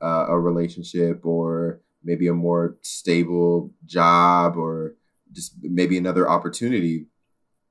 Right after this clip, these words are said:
And they ultimately decide, "You know what? This is the right calling for me," or, "This is the sign that's coming,"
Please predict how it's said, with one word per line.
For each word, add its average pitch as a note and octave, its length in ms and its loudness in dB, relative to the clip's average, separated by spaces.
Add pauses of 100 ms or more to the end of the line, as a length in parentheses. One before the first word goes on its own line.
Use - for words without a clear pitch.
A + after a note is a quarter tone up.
(480)
And F2+ 220 2
they F2 120 2
ultimately F2 520 -2
decide, E2 680 2 (360)
"You F#2 100 -6
know F#2 140 2
what? F#2 440 2 (840)
This F#2+ 240 0
is F2 260 -2
the F#2 120 0
right E2+ 280 4 (120)
calling E2 440 0
for E2+ 140 -10
me," F2 220 -2
or, F2 140 -2
"This F2 220 -8
is F2 140 -8
the F2 100 -10
sign E2+ 360 0
that's E2 180 -6
coming," E2 440 -8